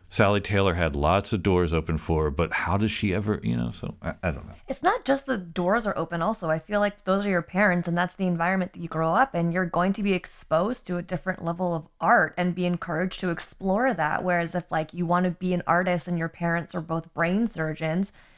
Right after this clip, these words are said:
Speaker 2: you're probably not going to be in an environment that really fosters your creativity and allows you to hone it and to see your art as something valuable. So I think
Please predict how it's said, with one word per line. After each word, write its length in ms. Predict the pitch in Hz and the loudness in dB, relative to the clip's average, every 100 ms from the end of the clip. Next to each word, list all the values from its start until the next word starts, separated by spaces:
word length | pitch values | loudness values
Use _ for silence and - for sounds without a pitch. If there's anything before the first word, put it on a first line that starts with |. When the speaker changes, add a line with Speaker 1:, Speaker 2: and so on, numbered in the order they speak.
| _ | _
Speaker 2:
you're 140 | 180 180 | -2 2
probably 340 | 190 185 190 | 2 4 2
not 240 | 180 175 - | 2 0 0
going 160 | 175 | 0
to 80 | 175 | 0
be 300 | 160 185 180 | 0 0 0
in 60 | 170 | 0
an 80 | 165 | 0
environment 580 | 160 165 196 185 165 | 0 2 2 2 0
that 180 | - - | -2 -2
really 280 | 175 165 160 - | 0 -2 -4 -4
fosters 540 | 175 165 - - 175 170 | -4 -4 -6 -4 -2 -2
your 140 | 165 | -4
creativity 640 | - 175 165 - 233 180 | -2 -2 -2 -2 -2 0
and 100 | 165 | 0
allows 480 | 165 165 156 190 175 | 0 0 2 0 -2
you 180 | 175 175 | -4 -4
to 180 | - 170 | -2 -4
hone 420 | 151 180 202 220 | 0 2 2 2
it 300 | 165 - - | 2 -2 -4
and 280 | 170 165 165 - - _ - | -2 -2 -2 -8 -20 _ -6
to 120 | 185 | -6
see 260 | - 202 190 | -2 0 0
your 180 | 175 - | 0 2
art 240 | 175 175 | 2 4
as 80 | 170 | 0
something 260 | 160 165 160 | -2 -2 2
valuable. 420 | 180 185 170 90 | 2 2 0 -4
So 140 | - | 0
I 100 | 185 | 0
think 300 | 175 208 190 | 0 0 -2